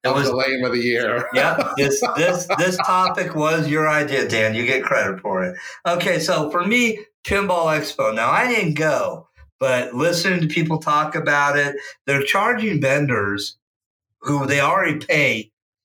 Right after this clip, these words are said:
Speaker 1: you know, to rent a space to be a vendor there. Now they're charging them extra for power they started that last year, I think. And then this year, they charged them again, and not cheap, like, three hundred bucks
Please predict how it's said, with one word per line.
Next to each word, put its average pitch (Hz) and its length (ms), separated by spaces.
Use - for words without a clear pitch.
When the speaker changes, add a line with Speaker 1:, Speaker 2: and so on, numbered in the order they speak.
Speaker 1:
you 127 120
know, 117 200
to 139 140
rent 131 280
a 117 80
space 127 580
to 120 120
be 120 180
a 135 80
vendor 170 340
there. - 320
Now 180 300
they're 190 160
charging 156 540
them 139 160
extra 143 500
for - 240
power 143 760
they 110 80
started 147 320
that 139 220
last 147 420
year, 143 120
I 101 160
think. 110 240
And 165 100
then 170 180
this 302 300
year, 147 380
they 196 140
charged 196 420
them 175 140
again, 165 420
and 151 140
not 240 260
cheap, 214 320
like, - 280
three 208 220
hundred 196 480
bucks 175 600